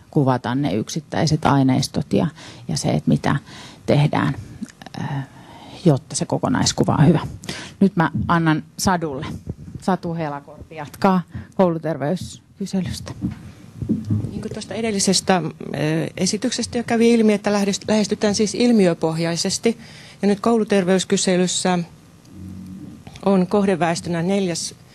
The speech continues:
Speaker 2: viid-, viidesluokkalaiset, kahdeksas-, yhdeksäsluokkalaiset, lukiolaiset ja ammatillisissa oppilaitoksissa opiskelevat. Ja nyt on tavoitteena, ö,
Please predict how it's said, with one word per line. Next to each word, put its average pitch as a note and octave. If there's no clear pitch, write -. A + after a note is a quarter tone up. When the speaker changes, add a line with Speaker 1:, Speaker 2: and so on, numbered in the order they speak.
Speaker 2:
viid-, G#3+
viidesluokkalaiset, F#3+
kahdeksas-, F3+
yhdeksäsluokkalaiset, F3+
lukiolaiset F3
ja E3
ammatillisissa F3
oppilaitoksissa D#3+
opiskelevat. D3+
Ja F3
nyt G#3
on F#3+
tavoitteena, F#3+
ö, F3